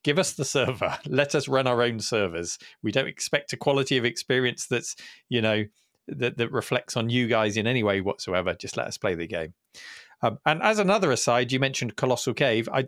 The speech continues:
I, I just wanted to ask Clint, have you tried the modern remake of Colossal <laughs> Cave that came out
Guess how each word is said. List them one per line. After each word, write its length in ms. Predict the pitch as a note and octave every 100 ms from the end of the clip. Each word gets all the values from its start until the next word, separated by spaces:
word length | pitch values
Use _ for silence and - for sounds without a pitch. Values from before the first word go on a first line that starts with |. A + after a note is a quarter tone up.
| B2+
I, 100 | C#3
I 340 | - _ -
just 200 | C3 -
wanted 160 | D3+ A2+
to 80 | A#2+
ask 180 | G#2+
Clint, 240 | - D3+ -
have 240 | - A#2+
you 80 | A#2+
tried 480 | - D#3 C3+ A#2+ -
the 80 | A#2+
modern 360 | A2 A#2 - G#2+
remake 520 | G#2+ A#2 G2 F#2+ -
of 120 | F#2+
Colossal 380 | - G#2 - B2+
<laughs> 120 | -
Cave 260 | D3+ C3 B2+
that 160 | -
came 260 | - G#2+ G2
out 220 | G2 -